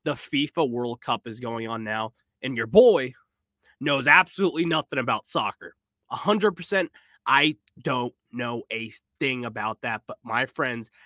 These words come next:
at BetOnline, they have me covered because I love to splash a little cash on these games as they, I wake up and there's a soccer game going on.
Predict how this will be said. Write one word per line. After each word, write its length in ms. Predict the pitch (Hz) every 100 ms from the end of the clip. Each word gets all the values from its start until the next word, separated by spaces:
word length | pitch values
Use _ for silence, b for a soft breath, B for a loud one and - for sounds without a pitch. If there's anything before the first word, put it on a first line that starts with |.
| -
at 140 | 107 -
BetOnline, 600 | 117 120 123 113 107 107 b b -
they 140 | 127
have 280 | 127 127 123
me 140 | 120
covered 380 | 113 127 120 117
because 280 | 117 131 123
I 120 | 135
love 320 | 139 135 143
to 80 | 139
splash 500 | 123 - 120 120 -
a 40 | 123
little 220 | 120 117
cash 400 | - 117 113 - B B
on 240 | 104 117 117
these 200 | 113 107
games 340 | 113 113 117
as 180 | 117 113
they, 200 | 113 131
I 200 | 131 151
wake 340 | 156 160 -
up 220 | 190 180
and 100 | 170
there's 160 | 139 120
a 60 | 113
soccer 420 | - 120 - 120
game 260 | 123 113
going 300 | 113 113 113
on. 220 | 113 104